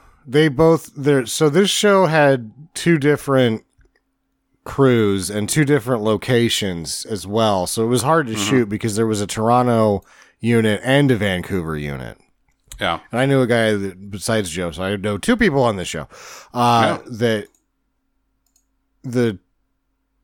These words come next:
Speaker 1: things got tense at the Toronto unit. He would disappear
Speaker 2: Oh, boy.
Speaker 1: for months at a time when the show was being shot.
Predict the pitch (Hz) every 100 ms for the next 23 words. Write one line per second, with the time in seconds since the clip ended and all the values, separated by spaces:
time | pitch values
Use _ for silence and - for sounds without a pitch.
0 | _ _ - 180 208 165 139 160 123 98
1 | - 135 117 - 98 92 80 92 92 90
2 | 80 82 76 73 65 - - 107 123 131
3 | 113 135 131 - 127 120 101 85 78 -
4 | _ _ _ _ - 127 113 107 98 95
5 | 104 127 127 - 107 98 - 110 98 87
6 | 85 85 - 90 82 82 73 87 82 78
7 | 76 - 117 104 87 80